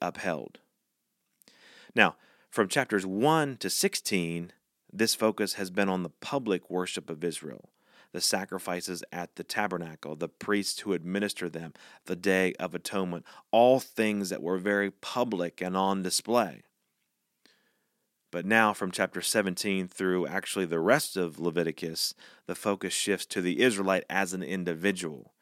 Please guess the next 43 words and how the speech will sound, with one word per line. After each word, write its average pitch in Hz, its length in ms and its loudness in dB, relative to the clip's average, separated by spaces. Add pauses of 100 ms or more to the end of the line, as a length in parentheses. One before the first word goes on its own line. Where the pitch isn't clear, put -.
(420)
In 104 80 0
other 110 180 8
words, 95 340 6
how 127 220 6
are 113 80 6
the 101 140 4
Israelites 107 380 2
to - 120 -8
conduct 101 520 2
their 87 160 2
private 131 520 -2
lives 87 460 -2
in 87 220 -6
worship 90 380 -4
to 92 100 -4
the 80 100 -4
Lord? 80 320 -4 (480)
And 120 140 0
this 151 100 0
is 131 100 -2
where 117 220 6
the 110 100 6
importance 95 460 0
of 98 80 -2
holiness 117 540 2
in 104 120 -4 (140)
all 156 220 8
parts - 680 -2
of 95 160 -8
life 90 320 -2
come 90 220 -2
into 85 140 -4
view. 82 340 -8 (400)
God 110 260 4
said, 110 360 6
and 82 200 0
Jesus 101 420 2
has 92 180 -4
quoted 101 420 6
from 104 260 2
the 95 60 0
New 104 160 2
Testament, 104 640 0